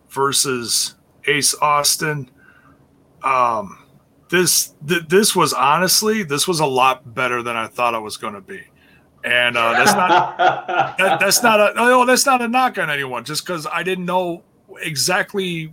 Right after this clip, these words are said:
Speaker 1: what story they were gonna tell. Was this gonna be a thing where Fulton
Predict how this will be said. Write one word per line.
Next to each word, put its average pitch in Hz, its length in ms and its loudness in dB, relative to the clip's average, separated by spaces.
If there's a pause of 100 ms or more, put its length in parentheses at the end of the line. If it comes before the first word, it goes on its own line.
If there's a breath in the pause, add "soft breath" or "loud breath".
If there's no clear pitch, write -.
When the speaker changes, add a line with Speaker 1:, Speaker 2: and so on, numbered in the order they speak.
Speaker 1:
what 165 280 -2
story 185 380 0
they 175 140 -2
were 170 160 -2
gonna 160 180 -2
tell. 123 560 -2
Was 131 220 -2
this 160 100 -2
gonna 156 220 -2
be 143 160 -6
a 139 60 -2
thing 170 420 -2
where 131 320 -2 (800 soft breath)
Fulton 185 880 -4